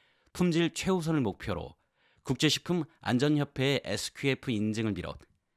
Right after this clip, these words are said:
해썹, 가족 친화 기업 등의 인증을 받게 되었습니다. 맛 좋고 품질이 우수한 토종 브랜드 먹어본을 통해 다양한 견과류 제품, 건어육, 스낵류, 육포 등을 소개하고 있는 기업입니다. 신상품인 오징어 맛 어포는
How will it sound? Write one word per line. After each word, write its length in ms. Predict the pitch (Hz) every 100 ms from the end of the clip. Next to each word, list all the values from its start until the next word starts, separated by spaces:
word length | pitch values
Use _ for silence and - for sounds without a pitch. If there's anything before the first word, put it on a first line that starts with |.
| _
해썹, 380 | 131 - 135 - _ _ _ _
가족 240 | - 135 143
친화 260 | - 165
기업 200 | 143 143
등의 220 | 139 135
인증을 280 | 101 107 117
받게 220 | 107 95
되었습니다. 640 | 90 87 - 98 - 69 - _ _ _ _ _ _
맛 200 | - 120
좋고 240 | 156 165 185
품질이 440 | 196 202 180 185
우수한 600 | 156 127 - 135 156 120
토종 280 | - 151 151
브랜드 280 | 139 131 139
먹어본을 500 | 95 104 110 113 110
통해 420 | 104 98 95 - _ _ _
다양한 420 | - 113 120 135
견과류 380 | - 120 117 117
제품, 560 | 104 87 - 85 62 60
건어육, 500 | - 107 101 95 131 _ _ -
스낵류, 580 | - 160 151 143 87 - _ _ -
육포 280 | 123 - 147
등을 260 | 147 143
소개하고 420 | 139 139 135 120
있는 180 | 107 80
기업입니다. 680 | - 120 113 107 82 71 73 _ _ _ _ _
신상품인 800 | - 170 160 165 160 160 156 139 -
오징어 300 | 113 123 143
맛 160 | 143 120
어포는 560 | 104 - 107 123 85